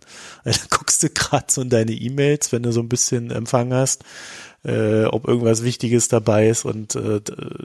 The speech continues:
dann wartest du vielleicht noch, äh, fünf Minuten, bis sich irgendeine Seite geöffnet hat und dann ist die Zeit auch schon wieder vorbei.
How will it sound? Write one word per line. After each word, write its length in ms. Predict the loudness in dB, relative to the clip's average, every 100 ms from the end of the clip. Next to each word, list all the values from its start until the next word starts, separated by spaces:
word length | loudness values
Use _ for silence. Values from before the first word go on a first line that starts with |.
| -4
dann 340 | 0 0 -2 -10
wartest 520 | -14 0 4 4 2 0
du 40 |
vielleicht 260 | 4 4 4
noch, 280 | 0 0 -2
äh, 340 | 2 4 2 0 -8 -14 _
fünf 300 | -2 -2 0
Minuten, 400 | 0 2 2 2
bis 120 | 0
sich 100 | 0
irgendeine 300 | 0 0 2
Seite 340 | 4 4 2 0
geöffnet 480 | 0 -2 -4 -2 0
hat 180 | 0
und 160 | -4 -6
dann 300 | -4 -4 -8 -14 -20 -12
ist 140 | -4 -2
die 80 | 2
Zeit 180 | 4
auch 100 | 4
schon 140 | 2 0
wieder 160 | -2
vorbei. 400 | -2 -4 -6 -6